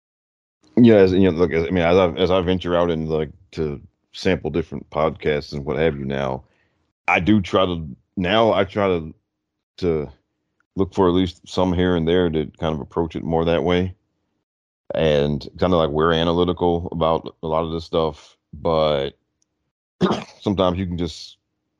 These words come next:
you know, you can get too deep in the weeds and all of that. So, I mean, it's good to see a group of kids enjoying this and having fun with it and not, you know, falling down into the mud like we often <laughs> do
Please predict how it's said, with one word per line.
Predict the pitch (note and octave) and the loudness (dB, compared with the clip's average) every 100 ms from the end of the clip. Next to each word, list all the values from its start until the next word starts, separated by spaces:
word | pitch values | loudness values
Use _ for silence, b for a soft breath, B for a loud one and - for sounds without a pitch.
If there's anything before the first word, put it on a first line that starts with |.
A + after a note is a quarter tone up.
| - | -2
you | G2+ | 2
know, | |
you | F2+ F2+ | 2 2
can | E2+ | -2
get | F2 | -4
too | - F2 | -4 -6
deep | D#2+ D#2 | -4 -6
in | D2 | -6
the | B1 | -6
weeds | C#2+ C#2+ | -6 -6
and | B1+ | -4
all | B1+ C2 | -4 -4
of | A#1+ | -4
that. | B1+ - - | -4 -6 -12
So, | - C#2+ C#2 C2 - b b b b - | -4 0 0 -2 -8 b b b b -2
I | F#2 | 2
mean, | F2 | 4
it's | G2 | 2
good | F#2 G#2+ G2+ E2 | 4 4 6 2
to | F2 E2 D#2 - | -2 0 -2 -8
see | - - F#2+ | -10 0 0
a | D2 | 0
group | F2+ E2+ D#2 | -2 -4 -4
of | D2+ C#2 - _ - | -4 -6 -14 _ -2
kids | F#2+ D#2+ D2+ C#2 | 2 2 0 -6
enjoying | C#2+ C#2 D#2+ D#2 D2 | -8 -4 -2 -2 -2
this | C#2+ C#2+ C2+ - - _ _ _ _ _ _ _ _ | -4 -4 -6 -12 -20 _ _ _ _ _ _ _ _
and | D2+ D2+ C#2+ D2 C#2 B1+ | -2 0 2 0 0 -2
having | D#2 D#2+ C#2 | 0 0 -2
fun | - D#2+ D#2+ | -4 -2 0
with | D#2 D2 | -2 -2
it | C#2+ C#2 - - | -4 -4 -8 -8
and | D2 C2+ | -6 -4
not, | C#2+ D2 - _ - | -2 -2 -4 _ -6
you | F#2+ | -4
know, | C2+ A#1+ A1+ - _ _ _ _ _ _ _ - | -4 -6 -8 -12 _ _ _ _ _ _ _ -8
falling | - D#2 D2+ | -2 0 2
down | C#2+ D2+ | 0 0
into | C#2 | -2
the | C#2+ | -2
mud | D2 E2+ D#2 C2+ | 0 2 2 0
like | C2+ C2+ | -4 -2
we | E2 | 0
often | D#2 C#2 - G#2 | 0 0 0 2
<laughs> | |
do | C3 C3+ | 4 2